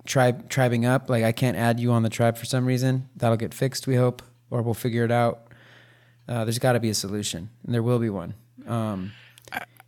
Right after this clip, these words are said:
Speaker 1: and in fact, if, if, if you happen to hear this, fellow gamer, and you're an Ark player and you've encountered this issue and you might know the solution, please let us know. That would be awesome, 'cause we are stumped.
Speaker 2: Amen.
Speaker 1: Um,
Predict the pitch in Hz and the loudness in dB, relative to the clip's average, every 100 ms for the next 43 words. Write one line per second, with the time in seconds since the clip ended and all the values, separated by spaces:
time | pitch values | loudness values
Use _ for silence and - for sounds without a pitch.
0 | - 156 151 160 139 180 175 135 - 151 | -2 0 2 2 4 2 2 -4 -2 -2
1 | 143 151 160 160 180 180 175 160 147 165 | -2 -4 -4 2 4 4 4 4 6 6
2 | 147 135 - - - _ - 139 127 123 | 4 4 2 -2 -8 _ -2 2 2 4
3 | 123 120 123 120 127 127 120 120 117 - | 2 4 4 4 4 4 4 2 0 0
4 | 123 117 113 113 117 110 - 127 120 123 | 2 4 4 4 2 0 -6 -4 0 2
5 | 135 135 147 139 - 147 - 156 151 127 | 2 2 2 0 0 -2 0 2 2 2
6 | 131 123 127 131 127 127 160 156 185 190 | 2 2 2 2 0 0 0 0 -2 -4
7 | - 214 196 170 165 - 160 160 147 131 | -2 -4 0 0 0 0 0 2 4 2
8 | 127 123 120 120 135 117 117 110 123 123 | 2 2 2 0 -2 -4 -2 -2 0 2
9 | 113 107 - 90 - - _ - - - | 0 -2 -2 -4 -6 -14 _ -20 -16 -12
10 | 98 95 92 120 113 110 104 | -8 -6 -4 -2 0 0 -2